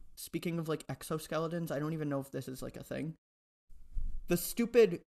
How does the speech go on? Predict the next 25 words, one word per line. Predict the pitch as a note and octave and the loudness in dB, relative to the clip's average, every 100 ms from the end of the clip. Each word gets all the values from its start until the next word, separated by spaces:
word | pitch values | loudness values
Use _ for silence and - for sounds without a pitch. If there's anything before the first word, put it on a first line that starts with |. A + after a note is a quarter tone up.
| - | -12
crab, | - F#3+ F#3 F3 | -2 2 2 2
the | D#3+ | -2
horseshoe | - F#3 F3+ D3 | 2 0 0 -4
crabs, | - - - D#3+ | -6 -6 -6 -2
which | D#3 E3+ | 2 4
I | |
didn't | E3 C#3 F#3 A#3+ A3+ | 4 6 6 6 6
know | F3 | 4
were | F3+ E3 D3+ | 6 6 4
a | |
thing | C#3 - D#3 - C3+ - | 0 0 0 0 -6 4
and | F#3 E3+ D#3+ | 8 8 8
native | F3+ A#3+ B3 - | 6 6 2 2
to | E3+ | 2
here | C#3 F#3 F#3+ - C#3 - - | 4 6 6 2 -4 -8 -2
until | E3 F3+ D#3 - | 0 2 0 2
eighth | D#3 F3+ D#3 | 0 0 -4
grade | D3+ E3 A#2+ A2+ | 0 2 2 -2
when | C3 D#3 | 0 4
we | D3+ | 6
were | C#3+ C#3+ | 6 2
studying, | - - D3+ D#3 D3+ D3 | 0 2 4 4 4 4
like, | C#3 B2+ | 2 0
the | C#3 | 0
different, | C#3 C3+ C#3 B2 | 0 0 0 -2